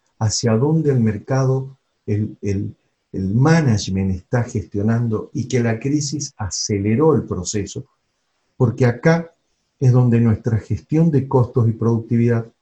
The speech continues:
va a ser clave e importante. Frente a precios de mercados globales,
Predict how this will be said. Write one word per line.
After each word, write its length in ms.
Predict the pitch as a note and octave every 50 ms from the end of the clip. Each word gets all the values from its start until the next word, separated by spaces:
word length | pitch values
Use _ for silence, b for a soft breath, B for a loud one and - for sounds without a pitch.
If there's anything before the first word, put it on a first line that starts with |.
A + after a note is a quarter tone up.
| _ _ _ - -
va 180 | G#2 G#2 A#2
a 40 | A2
ser 380 | - - - A2 A2 A2 - _ _ _ _ _ _ _ _
clave 460 | - A#2 A2 G#2+ G#2 G#2 G#2 - - -
e 80 | G2
importante. 600 | F2+ F2 E2+ D#2+ D#2+ D#2+ - - - D#2 - - _ _ _ _ _ _ _ _ _ _ _ _ _ _ _ _ _ _ _
Frente 400 | - C#3 B2+ B2 A#2 A2 - A#2
a 180 | G#2 G#2 - -
precios 500 | E3 F3 G#3 F#3+ - - F3+ C#3+ A#2+ B2+
de 100 | B2 A#2
mercados 600 | A2+ A2 A2 - - C3 B2 A#2+ A#2+ A2+ G#2 G#2
globales, 800 | G2+ F#2+ G2 G#2 C3 C#3 C#3 A#2+ G2+ F#2 F2+ F2 F2 - -